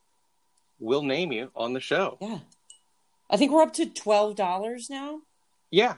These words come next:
Speaker 1: I think we got Leah, we got David, we got, uh, we got, uh, well,
Speaker 2: Nate?
Speaker 1: Dante.
Speaker 2: Dante?
Speaker 1: Or, yeah. <laughs> No, Dante did not give us money.
Speaker 2: No, we have Nate.
Speaker 1: His, his partner, Nate, is giving us ten a month for nothing,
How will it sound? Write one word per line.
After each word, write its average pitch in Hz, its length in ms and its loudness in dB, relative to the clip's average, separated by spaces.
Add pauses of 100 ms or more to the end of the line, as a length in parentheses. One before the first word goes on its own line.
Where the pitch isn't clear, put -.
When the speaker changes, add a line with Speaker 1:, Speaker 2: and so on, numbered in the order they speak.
(100)
Speaker 1:
I 123 80 -6
think - 180 -10
we 147 80 -6
got 123 200 2
Leah, 139 360 0
we 143 120 0
got 113 240 -2
David, 143 520 2 (580)
we 127 160 4
got, 117 340 -2
uh, 107 420 -2 (600)
we 117 120 -2
got, 107 420 0
uh, 98 600 -2
well, - 440 -4
Speaker 2:
Nate? 190 360 0 (340)
Speaker 1:
Dante. 127 680 2
Speaker 2:
Dante? 185 380 0
Speaker 1:
Or, - 40 0
yeah. 123 200 4 (380)
<laughs> 123 140 -6 (180)
No, 131 240 0
Dante 113 460 0
did 104 180 -4
not 104 260 -6 (200)
give 107 160 -2
us - 140 -12
money. 101 240 -4
Speaker 2:
No, 233 100 -2
we 196 80 -2
have 180 100 -4
Nate. - 160 2
Speaker 1:
His, 113 200 4 (720)
his 120 140 2
partner, 120 460 2
Nate, 104 360 -4 (240)
is 117 140 0
giving 113 200 -2
us 107 140 -8
ten 123 260 -4
a 110 40 -4
month 101 240 -2
for 165 140 0
nothing, 165 440 2